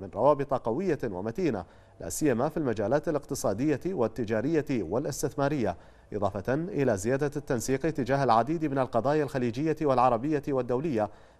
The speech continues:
في إطار منظومة مجلس التعاون لدول الخليج العربية التي تجمع البلدين الشقيقين.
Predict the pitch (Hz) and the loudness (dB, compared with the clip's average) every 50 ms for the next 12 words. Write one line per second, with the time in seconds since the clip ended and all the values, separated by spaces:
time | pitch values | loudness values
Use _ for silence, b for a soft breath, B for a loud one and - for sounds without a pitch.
0 | B - 151 139 135 131 - 208 202 180 175 160 135 120 131 165 170 160 - 160 | B 0 2 2 4 4 4 2 2 2 2 2 0 2 0 0 0 -2 -2 -2
1 | 143 135 143 139 151 139 131 - 151 - - 127 120 127 143 165 175 147 120 107 | 0 -2 -2 -2 -4 -6 -4 -4 -2 2 2 4 4 4 2 0 0 -2 -2 -2
2 | 104 139 156 151 139 127 113 - 120 135 151 143 156 143 127 139 135 123 113 101 | 0 0 0 2 0 0 -2 -2 -2 -2 -2 0 2 2 2 2 2 0 -2 -4
3 | 95 95 92 - B B B B B - 139 143 135 - 143 123 - 175 175 170 | -4 -4 -6 -6 B B B B B 0 2 2 2 0 -2 -4 -2 -2 -2 0
4 | - 160 135 135 135 123 127 127 117 110 135 143 131 107 101 - - 123 - 120 | 0 2 2 2 2 2 0 0 0 0 0 0 0 -2 -4 -6 -8 -6 -4 -6
5 | 104 - - 139 104 85 67 | -4 0 0 0 0 -2 -6